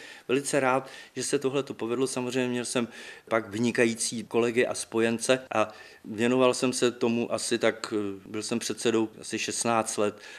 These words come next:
a pak jsem si řekl, že už musí mít všichni kohouta plný zuby a že už bych měl odejít. A tak jsem se postupně se vším rozloučil, protože tam byli už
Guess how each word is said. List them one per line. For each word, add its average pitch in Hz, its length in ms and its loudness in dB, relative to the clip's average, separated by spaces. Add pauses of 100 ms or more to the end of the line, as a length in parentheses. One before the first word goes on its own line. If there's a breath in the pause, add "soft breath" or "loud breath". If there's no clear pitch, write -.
(140)
a - 40 -20
pak - 120 -10
jsem 110 160 -2
si 117 120 -4
řekl, 107 160 0
že 107 100 0
už 107 220 -6 (380 loud breath)
musí - 260 -10
mít 104 160 -4
všichni 107 300 -4
kohouta 104 420 -2
plný 110 300 -2
zuby 104 320 0
a 117 100 -4
že 101 120 -2
už 101 160 -6
bych 104 220 -6
měl 107 240 -2 (120)
odejít. 101 560 0
A 110 120 -6 (440 loud breath)
tak - 200 -8
jsem 113 280 4
se 113 420 2
postupně 113 440 -4
se 107 140 0
vším 117 280 0
rozloučil, 107 760 2 (300 loud breath)
protože 123 360 4
tam 127 200 2
byli 131 180 6
už - 400 -4